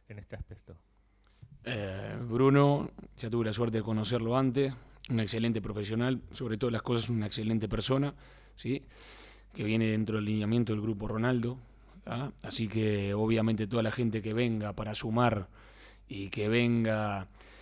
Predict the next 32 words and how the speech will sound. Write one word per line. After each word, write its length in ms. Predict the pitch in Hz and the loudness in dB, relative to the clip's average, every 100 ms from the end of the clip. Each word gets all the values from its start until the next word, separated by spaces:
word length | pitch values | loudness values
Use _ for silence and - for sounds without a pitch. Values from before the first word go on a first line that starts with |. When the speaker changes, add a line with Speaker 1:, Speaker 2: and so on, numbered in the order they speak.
| - - - | -20 -20 0
Speaker 2:
para 240 | - 104 | 2 2
seguir, 380 | 101 113 123 127 117 110 117 | 0 4 6 6 4 2 2
este, 720 | 107 104 - - 107 98 95 101 | 2 0 -2 -4 -4 -4 -6 -6
este 220 | 139 - 113 | -4 -2 0
camino 340 | 117 127 120 | 4 4 4
cada 180 | 123 120 | 2 2
vez 140 | 123 | 2
más 160 | 120 113 | 0 2
firme, 480 | 147 139 117 113 120 - | 6 6 6 0 -6 -10
¿sí? 320 | - 127 139 - - - - | -2 -2 -2 -12 -20 -20 -10
Como 280 | - 113 110 | 0 2 4
proyecto 420 | - 104 123 117 | 2 2 2 4
y 60 | 117 | 2
todo, 440 | 117 123 139 143 - - - - | 6 6 6 4 -4 -16 -20 -12
muy 240 | 117 117 117 | -2 0 0
contento 680 | 123 113 120 127 139 135 | 0 2 4 4 4 2
y, 600 | 110 98 98 92 85 85 | 0 -2 -4 -8 -10 -12
y 40 | 90 | -10
nada, 240 | 117 90 | -10 -10
con 140 | 90 92 | -12 -12
su 100 | 95 | -8
venida 380 | 92 104 104 | -4 -2 -2
y 40 | 98 | -2
todo, 240 | 104 120 | -4 -4
que, 220 | 104 87 87 - - - | -6 -10 -14 -20 -20 -10
que 120 | 127 | -4
sea 140 | 120 | -2
todo 160 | 104 110 | 0 0
para 160 | 104 107 | 0 -2
sumar, 400 | 107 113 131 123 - - - - | -2 -2 -4 -12 -20 -20 -20 -18
bienvenido 580 | 120 101 92 98 117 107 | -10 -6 -4 0 2 2
sea, 380 | 104 127 151 | 2 2 2